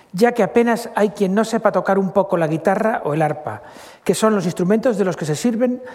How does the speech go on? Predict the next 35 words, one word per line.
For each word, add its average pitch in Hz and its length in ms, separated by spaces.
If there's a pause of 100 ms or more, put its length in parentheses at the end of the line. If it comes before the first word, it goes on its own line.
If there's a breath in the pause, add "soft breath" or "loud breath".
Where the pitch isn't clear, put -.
(220 loud breath)
para 170 220
dar 190 120
serenatas 180 760
a 135 80
sus 143 180
amadas, 139 640 (440 loud breath)
lo 175 140
que 226 120
hace 247 180
que 180 80
todas 254 200
las 226 120
noches 208 300
en 160 100
Madrid, 151 360 (600 loud breath)
como 180 200
en 170 40
las 165 100
demás 226 280
villas 190 240
del 143 120
reino, 226 460 (340 loud breath)
se - 220
vea 269 380
a 196 100
infinidad 190 540
de 247 80
enamorados 190 580
que 185 120
recorren 190 400
las 160 160
calles 202 440 (380 loud breath)
con 185 140
sus 170 200
guitarras 190 640